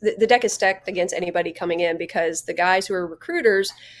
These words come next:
have their requirements that they have to meet regardless of what that means for the people that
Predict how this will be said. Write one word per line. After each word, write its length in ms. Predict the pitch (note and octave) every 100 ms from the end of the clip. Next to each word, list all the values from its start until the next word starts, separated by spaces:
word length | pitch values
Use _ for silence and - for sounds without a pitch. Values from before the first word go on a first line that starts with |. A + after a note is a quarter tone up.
| - - -
have 340 | - - A#3 G#3+
their 140 | G#3+
requirements 600 | G3+ - G#3 A3 F#3 E3+
that 120 | F3
they 120 | F3+
have 240 | F#3+ F3 F3
to 100 | E3+
meet 400 | G3 A3+ E3+ -
regardless 880 | F#3 F3+ F3+ F#3 G#3+ G3+ F3+ E3+ -
of 240 | - F3+ E3+
what 160 | F3+ F3+
that 200 | E3+ F3
means 220 | F3 F3
for 120 | F3
the 60 | E3+
people 260 | F#3 E3+
that 160 | E3